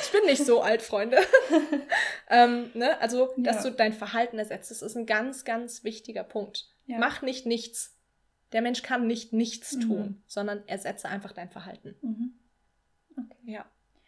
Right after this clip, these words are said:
Speaker 2: Und, ähm, nochmal zum Thema Belohnung. Wie kann man sich dann in dem Fall belohnen? Weil beim Binge-Eating macht's ja jetzt zum Beispiel <laughs> keinen Sinn, dass man sich dann irgendwie ein Stück Scho-, Schokolade oder sowas gibt, sondern
Speaker 1: <laughs> Nein.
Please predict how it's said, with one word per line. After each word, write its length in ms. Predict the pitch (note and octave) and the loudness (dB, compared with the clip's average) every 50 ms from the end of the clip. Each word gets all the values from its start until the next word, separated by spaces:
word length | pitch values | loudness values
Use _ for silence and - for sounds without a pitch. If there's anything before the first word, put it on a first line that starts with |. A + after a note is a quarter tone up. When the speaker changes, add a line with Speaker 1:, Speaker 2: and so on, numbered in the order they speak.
| _ _ _ _ _ _ _ _ | _ _ _ _ _ _ _ _
Speaker 2:
Und, 420 | - A#3 A3+ A3+ A3 A3 A3 A3 A3 | -6 -4 -2 -2 -2 -2 -4 -4 -2
ähm, 540 | G#3+ G#3+ G#3 G#3+ G#3+ G#3 G#3 G#3 G3+ G3+ - _ | -2 -2 -2 -4 -6 -10 -12 -14 -16 -18 -18 _
nochmal 400 | - A3 A3 - G#3+ G#3 G#3 G#3 | -10 -10 -10 -10 -10 -12 -12 -12
zum 160 | - - G#3+ G3+ | -14 -14 -16 -14
Thema 240 | - A3+ G#3+ G#3+ G#3 | -10 -10 -10 -8 -8
Belohnung. 800 | G3+ G3+ G3+ G#3 A#3 C4 B3+ A3 G#3 A3+ B3 C4 C4 C4 - _ _ _ _ _ _ _ _ _ _ _ _ _ _ _ _ _ _ _ _ _ _ _ _ _ _ _ _ _ _ _ _ _ | -8 -8 -6 -2 0 0 0 0 0 0 0 0 -2 -2 -8 _ _ _ _ _ _ _ _ _ _ _ _ _ _ _ _ _ _ _ _ _ _ _ _ _ _ _ _ _ _ _ _ _
Wie 460 | - G#3+ A3 B3 C#4 D4 D4 C#4+ C4 C4+ | -10 -2 2 4 4 4 4 2 0 -2
kann 160 | - B3+ B3 | -2 0 2
man 200 | B3 B3 B3 A#3 | 2 2 2 0
sich 180 | A3 A#3 A3+ | 0 -4 -2
dann 240 | - A3+ A3 A3 A3 G#3+ | -2 -2 -2 -2 -4 -6
in 160 | G#3+ A3 G#3+ G#3 | -8 -10 -8 -6
dem 160 | A3 A3+ A3 | -4 -6 -6
Fall 340 | A3 - A3 G#3 G#3 G3+ G3+ | -6 -6 -8 -6 -6 -6 -8
belohnen? 440 | G3+ G#3 G3+ G3+ G#3+ G#3+ G3+ G3 F#3+ | -8 -8 -6 -6 -4 -4 -6 -6 -6
Weil 120 | G3 F#3+ | -6 -4
beim 180 | G3+ G#3 G#3 G#3 | -4 -4 -4 -4
Binge-Eating 480 | A3+ A#3 A#3 - B3+ A#3 - A#3 G#3+ | -4 -6 -4 -6 -8 -8 -8 -8 -8
macht's 240 | A3 G#3 G#3 G3+ - | -8 -10 -12 -12 -8
ja 80 | - G#3+ | -8 -8
jetzt 220 | G3+ G3+ - - - | -8 -8 -12 -16 -14
zum 100 | A3 G#3+ | -10 -8
Beispiel 320 | G#3 G#3+ - - A#3+ A3+ | -6 -6 -2 -2 -2 -2
<laughs> 0 | |
keinen 300 | A#3 - B3+ A#3 A#3 B3 | 0 2 4 4 4 4
Sinn, 200 | A#3+ B3 B3 A#3+ | 4 2 -2 -2
dass 180 | A3+ G#3 G#3+ A3 | -2 -4 -4 -4
man 140 | A3 G#3 G#3 | -8 -8 -8
sich 160 | G#3+ G3+ G3+ | -10 -12 -10
dann 180 | - G#3 G3+ G3+ | -8 -8 -8 -8
irgendwie 260 | - - G3 G3 G3 | -8 -10 -10 -10 -10
ein 40 | G3 | -10
Stück 240 | - - - - - | -10 -10 -10 -14 -12
Scho-, 240 | - A3 G#3+ A3 A3 - | -12 -12 -12 -12 -16 -18
Schokolade 560 | - - A3 A3+ G#3+ G3+ G3+ G3 G3+ G3+ F#3+ | -14 -14 -12 -10 -8 -8 -6 -6 -6 -6 -6
oder 180 | F3 F3 F3+ F#3 | -6 -8 -8 -8
sowas 320 | F3+ F3+ - - G3+ G#3 | -10 -8 -8 -8 -8 -8
gibt, 220 | - G#3+ G#3 - - | -10 -12 -12 -12 -12
sondern 260 | - G3 G3 F#3+ G3 | -12 -10 -8 -6 -6
Speaker 1:
<laughs> 240 | F#3+ F#3+ F#3 - - | -8 -8 -12 -12 -8
Nein. 240 | A3+ G3+ D#3+ D3+ | -8 -8 -8 -6